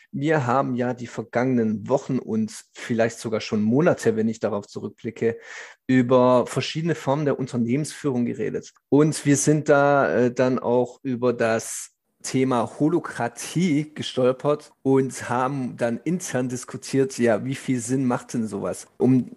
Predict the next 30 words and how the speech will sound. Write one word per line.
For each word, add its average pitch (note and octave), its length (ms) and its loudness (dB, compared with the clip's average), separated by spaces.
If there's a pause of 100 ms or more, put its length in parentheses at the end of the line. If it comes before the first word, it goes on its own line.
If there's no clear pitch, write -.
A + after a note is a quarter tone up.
das - 240 0
euch B2+ 260 2
noch A#2+ 220 0
kurz - 300 -2
zu B2 100 0
erklären, C#3+ 560 0
liebe C3+ 220 -4
Zuhörer, B2+ 600 2
Holokratie C#3+ 800 0
ist - 360 -4
quasi A#2 360 0
eine A2 240 -2
Organisationsform A#2 1080 -2
des A2 140 -6
Unternehmens, A2+ 480 -2 (240)
die A#2+ 80 -4
fast - 340 -2
ganz B2 360 0
ohne C3+ 260 4
Chef - 320 -4
auskommt. - 640 -6 (220)
Dann F3 340 2
aber D#3 280 6
sind D3+ 260 2
wir D3+ 100 4
zu D3+ 120 2
dem C#3 100 4
Schluss - 240 -4
gekommen, B2 320 -4
ja, A2+ 280 0